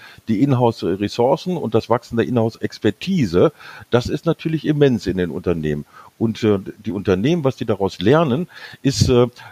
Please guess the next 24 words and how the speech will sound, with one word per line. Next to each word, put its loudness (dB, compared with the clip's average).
dass 2
sie -6
zunehmend, -2
äh, -4
die -2
Verschränkung, -2
ähm, 2
der 2
formellen 0
Angebote -2
mit -4
den -4
informellen 0
Angeboten -2
in -4
Form 0
von -2
adaptiven 0
Lernsystemen 2
halt, 0
äh, 0
ähm, 2
äh, 2
anstreben. 0